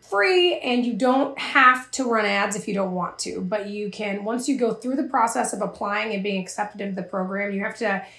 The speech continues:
keep, keep certain things updated year to year, but then you can get that Google Guarantee badge, which is, you know, talk about a trust signal that then you can put across all of your marketing materials, on your truck wraps, on your business cards, wherever you wanna do it.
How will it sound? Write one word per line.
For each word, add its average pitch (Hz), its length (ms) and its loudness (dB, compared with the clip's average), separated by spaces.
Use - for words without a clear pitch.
keep, - 580 0
keep 269 200 0
certain 240 280 -2
things 214 200 0
updated 220 480 0
year 226 140 -2
to 220 100 -2
year, 214 240 2
but 202 200 0
then 208 120 -2
you 208 100 -8
can 208 160 -4
get 202 160 -4
that 196 200 -2
Google 196 240 -4
Guarantee 185 460 -4
badge, 190 540 -2
which 196 220 -6
is, 180 360 -8
you 233 200 -4
know, 190 240 -6
talk 247 220 0
about 214 180 0
a 196 40 -2
trust 196 280 -2
signal 180 360 -4
that 185 200 -6
then 202 160 -2
you 190 100 -2
can 190 160 -4
put 196 140 -4
across 185 340 -4
all 302 140 6
of 320 60 2
your 311 100 4
marketing 277 400 2
materials, 262 480 -2
on 185 160 0
your 170 80 -6
truck 277 280 0
wraps, 247 400 4
on 185 200 -2
your 175 160 -4
business 240 340 -4
cards, 214 460 0
wherever 196 240 -4
you 214 140 -6
wanna 196 200 -4
do 190 200 -4
it. 196 220 -2